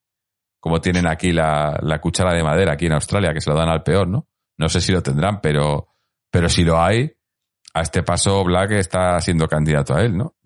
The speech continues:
Es ma-, es más, voy a mirar un momento, voy a mirar un momento los goles porque, eh, los goles me refiero de,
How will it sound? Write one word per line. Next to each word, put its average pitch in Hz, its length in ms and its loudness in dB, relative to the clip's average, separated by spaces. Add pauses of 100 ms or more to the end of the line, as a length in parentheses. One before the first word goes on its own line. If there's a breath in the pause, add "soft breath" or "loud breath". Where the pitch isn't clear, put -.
Es 90 140 -6
ma-, 87 180 -4
es 117 160 0
más, 87 220 0
voy 87 120 2
a 107 40 2
mirar 120 240 2
un 120 80 2
momento, 104 840 0 (720)
voy 87 100 0
a - 20 0
mirar 101 200 2
un 107 80 2
momento 104 320 2
los 98 160 2
goles 107 320 0
porque, 82 520 -2
eh, 69 500 -6 (140)
los 76 140 0
goles 87 220 2
me 98 80 2
refiero 98 280 0
de, 92 180 2